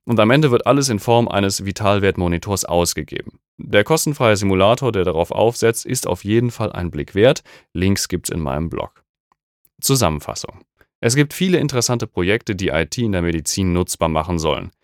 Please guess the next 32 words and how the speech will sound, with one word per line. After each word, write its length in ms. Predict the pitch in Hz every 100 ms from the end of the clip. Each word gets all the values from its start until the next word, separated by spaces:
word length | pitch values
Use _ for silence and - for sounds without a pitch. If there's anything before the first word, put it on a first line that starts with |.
| - - -
Leider 260 | 92 95 98
kommen 200 | 117 113
die 80 |
meisten 480 | 98 98 127 - 104
nicht 220 | 107 120
über 160 | 120 113
eine 160 | 90 85
Beta-Phase 640 | 95 104 92 95 92 90
hinaus. 520 | 95 101 98 82 - _ - -
Selbst 320 | - 110 -
große 360 | - 123 156 131
Projekte 500 | 117 104 107 - 95
wie 120 | 98
I 140 | 82 98
B 100 | 90
M 160 | 90
Watson 420 | 92 104 - 110 92
haben 220 | 85 85
es 120 | 87
schwer. 380 | - 76 67 - _ _ _
Das 180 | 120 107
heißt 200 | 95 98
aber 200 | 85 80
nicht, 340 | 92 147 -
dass 100 | 107
es 220 | 95 87 -
gar 240 | 87 95
nicht 160 | 127 123
in 100 | 117
der 80 |
Hinsicht 320 | 113 123 127 -
vorangeht. 540 | 120 139 151 95 -